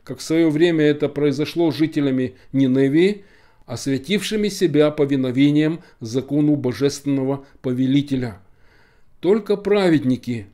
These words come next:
укрывшиеся со Христом в Боге, будут в безопасности во время бури».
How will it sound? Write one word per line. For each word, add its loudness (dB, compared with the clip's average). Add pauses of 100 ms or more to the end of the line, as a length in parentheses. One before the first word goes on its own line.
(120)
укрывшиеся -4
со -2
Христом 0
в -6
Боге, 2 (460)
будут 0
в -12
безопасности -4 (280)
во -8
время -2 (240)
бури». 0